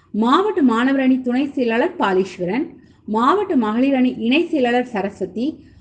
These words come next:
மாவட்ட மாணவர் அணி துணை செயலாளர் தனபால் ஆகியோருடன் விருதுநகர் மாவட்டத்திற்கு உட்பட்ட ராஜபாளையம், ஸ்ரீவில்லிபுத்தூர் ஆகிய சட்டமன்ற தொகுதிகளும் இந்த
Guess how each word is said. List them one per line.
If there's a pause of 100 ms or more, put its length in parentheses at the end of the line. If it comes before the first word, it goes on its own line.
(180)
மாவட்ட (140)
மாணவர்
அணி (100)
துணை (120)
செயலாளர்
தனபால் (120)
ஆகியோருடன் (500)
விருதுநகர்
மாவட்டத்திற்கு
உட்பட்ட (280)
ராஜபாளையம்,
ஸ்ரீவில்லிபுத்தூர்
ஆகிய
சட்டமன்ற
தொகுதிகளும் (580)
இந்த